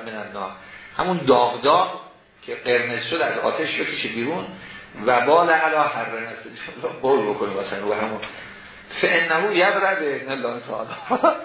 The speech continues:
تفکراتشون رو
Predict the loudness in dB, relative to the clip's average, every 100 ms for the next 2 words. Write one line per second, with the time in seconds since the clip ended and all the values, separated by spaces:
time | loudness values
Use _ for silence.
0 | -12 -16 -16 -16 -16 -18 -18 -12 -10 -8
1 | -8 -10 -14 -18 -18 -18 -18 -8 -4 0
2 | 0 0 0 0 -2 -6 -6 -2 2 2
3 | 2